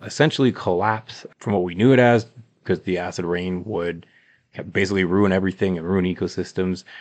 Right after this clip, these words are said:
So I, I feel this regreening effort that we'll talk about in a little bit,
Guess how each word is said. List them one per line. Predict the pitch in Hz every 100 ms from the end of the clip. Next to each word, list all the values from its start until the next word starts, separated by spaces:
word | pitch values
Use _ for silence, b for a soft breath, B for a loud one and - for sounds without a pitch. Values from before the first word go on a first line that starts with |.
| B B
So | - 123 117 110 104 95 - _ _ _ _ _ _ -
I, | - -
I |
feel | - 127
this | 113 92
regreening | 107 95 95 92
effort | 90 90
that |
we'll | 92
talk | 82 87 -
about | 87
in |
a | 87
little | 131 131
bit, | 131 -